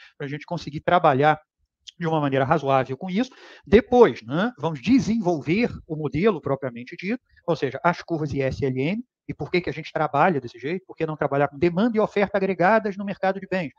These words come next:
demanda e oferta monetária no mercado monetário. Porque aí você teria quatro curvas, como é que você junta os dois mercados, né? Então, justamente por conta disso, nosso amigo John Hicks, obviamente já falecido, isso aqui foi feito em mil novecentos e trinta e sete,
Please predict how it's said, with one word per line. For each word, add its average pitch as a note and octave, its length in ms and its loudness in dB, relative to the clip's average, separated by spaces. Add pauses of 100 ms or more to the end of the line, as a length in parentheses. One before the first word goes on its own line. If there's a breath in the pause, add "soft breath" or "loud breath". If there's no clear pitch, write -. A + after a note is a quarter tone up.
(160 soft breath)
demanda F3+ 380 -4
e G#3+ 40 0
oferta G3 480 -2
monetária G3 580 0
no G#3 60 -8
mercado F#3+ 340 -4
monetário. F3 460 -2 (180)
Porque - 140 -8
aí A3+ 40 -4
você - 80 -8
teria D4+ 160 0
quatro C#4+ 320 2
curvas, D3 420 0
como G3 120 -10
é G#3 40 -4
que - 60 -8
você F#3+ 80 -4
junta D3+ 300 -8
os B2 80 -12
dois C#3+ 180 -8
mercados, A#2 500 -8
né? E3+ 160 -2 (400 loud breath)
Então, E3+ 300 -4 (220 soft breath)
justamente E3 480 -4
por D#3+ 100 -14
conta C#3+ 320 -6
disso, G#3 320 -6
nosso A3+ 180 -4
amigo D#3+ 200 -6
John F3+ 180 -2
Hicks, D4 460 0
obviamente C3+ 400 -10
já - 80 -10
falecido, F3+ 460 -6
isso - 80 -12
aqui C3+ 120 -12
foi C#3+ 160 -6
feito D3 220 -10
em - 20 -10
mil D3 60 -10
novecentos C#3 300 -6
e - 20 -20
trinta C#3+ 260 -4
e G3 60 -4
sete, - 340 -4